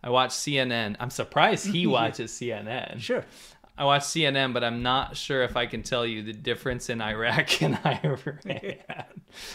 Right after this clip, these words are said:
Speaker 1: Why
Speaker 2: Yeah,
Speaker 1: do you
Speaker 2: "But I know Jesus
Speaker 1: But
Speaker 2: and
Speaker 1: I
Speaker 2: I
Speaker 1: know
Speaker 2: talk to
Speaker 1: Jesus and
Speaker 2: God."
Speaker 1: I talk to God.
Speaker 2: <laughs>
Speaker 1: So screw all the people in Iraq and Iran, right?
Speaker 2: 'Cause, like, they don't, he doesn't know the
Speaker 1: 'Cause he
Speaker 2: difference.
Speaker 1: doesn't know, if he, he doesn't know the difference, then you don't <laughs> deserve to be around,
Speaker 2: <laughs>
Speaker 1: right?
Speaker 2: Yeah.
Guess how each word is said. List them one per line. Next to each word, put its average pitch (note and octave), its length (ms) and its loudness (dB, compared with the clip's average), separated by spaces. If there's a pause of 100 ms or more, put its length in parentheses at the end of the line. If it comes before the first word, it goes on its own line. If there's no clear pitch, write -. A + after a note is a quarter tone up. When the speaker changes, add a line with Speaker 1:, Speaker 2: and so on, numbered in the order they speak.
(140)
Speaker 1:
Why G#4 320 10
Speaker 2:
Yeah, - 180 10
Speaker 1:
do F3+ 60 12
you A#3 60 10
Speaker 2:
"But F#3+ 140 8
I G#3 140 8
know G#3 160 8
Jesus F3+ 340 6
Speaker 1:
But A3+ 100 10
Speaker 2:
and B3 100 12
Speaker 1:
I F#3 60 12
Speaker 2:
I F#3+ 40 10
Speaker 1:
know B3+ 80 12
Speaker 2:
talk F#3 80 8
to A3 120 10
Speaker 1:
Jesus F#3 240 10
and C#3 100 10
Speaker 2:
God." F3+ 180 12
Speaker 1:
I E3+ 120 12
talk C#3+ 300 4
to C#3+ 80 -2
God. A#2+ 500 4
Speaker 2:
<laughs> - 40 -20 (480)
Speaker 1:
So - 180 0
screw G3+ 300 6
all B3 120 10
the A3+ 80 6
people G#3 340 4
in F3 80 10
Iraq D3+ 400 6
and D3 80 2
Iran, A#2+ 540 4
right? G#2+ 160 0
Speaker 2:
'Cause, G3+ 160 4
like, G3 180 8
they F#3+ 100 6
don't, F#3+ 300 4
he F3+ 80 -2
doesn't F3 220 2
know F3 100 4
the D#3+ 80 0
Speaker 1:
'Cause E3+ 300 6
he F#3+ 80 6
Speaker 2:
difference. F3 60 4
Speaker 1:
doesn't F3 160 8
know, E3 100 8
if D3+ 180 4
he, E3 140 2
he F#3 80 8
doesn't G#3 180 4
know G#3 120 6
the G#3 60 6
difference, G#3+ 360 2
then C3+ 100 2
you C3+ 140 2
don't C#3+ 240 4
<laughs> - 40 0
deserve F3+ 720 8
to G#3 80 4
be A3 180 6
around, A#2 640 6
Speaker 2:
<laughs> A#2 100 8
Speaker 1:
right? D3+ 260 8
Speaker 2:
Yeah. - 120 -6